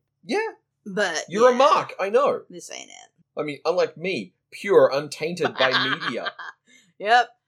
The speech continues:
Speaker 2: You've never bought a Transformers D V D.
Speaker 1: Yeah, it's not like I have, but the thing is,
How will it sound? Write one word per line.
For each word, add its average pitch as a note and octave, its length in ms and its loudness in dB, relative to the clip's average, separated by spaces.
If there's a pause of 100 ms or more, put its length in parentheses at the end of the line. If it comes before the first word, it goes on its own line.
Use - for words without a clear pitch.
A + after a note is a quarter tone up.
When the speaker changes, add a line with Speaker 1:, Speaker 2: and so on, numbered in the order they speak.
(320)
Speaker 2:
You've A#3 220 -8
never A3+ 260 -6
bought G3 220 -10
a F#3+ 80 -14
Transformers F#3 560 -16
D F#3 160 -14
V F#3+ 100 -16
D. G3+ 300 -8 (380)
Speaker 1:
Yeah, E3 220 -2 (220)
it's - 160 -8
not F#3 120 2
like E3+ 300 -2
I C#3+ 180 -2
have, D3 240 -4 (100)
but F#3+ 100 -8
the A3 80 -10
thing A#3+ 140 -8
is, F#3 100 -8